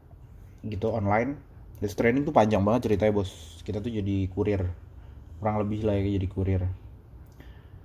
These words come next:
Lalu ada, hah? Ini mana diskonnya nih? Segini-segini aja kayaknya.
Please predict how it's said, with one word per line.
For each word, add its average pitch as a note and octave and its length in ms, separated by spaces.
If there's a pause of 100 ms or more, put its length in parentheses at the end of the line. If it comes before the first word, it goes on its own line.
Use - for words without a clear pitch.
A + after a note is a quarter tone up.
(360)
Lalu D3+ 320 (2250)
ada, C#3+ 480 (480)
hah? A2+ 120 (760)
Ini - 80
mana A2+ 160
diskonnya G#2+ 560
nih? C3+ 160 (1400)
Segini-segini G#2 560
aja F#2 320
kayaknya. A#2+ 320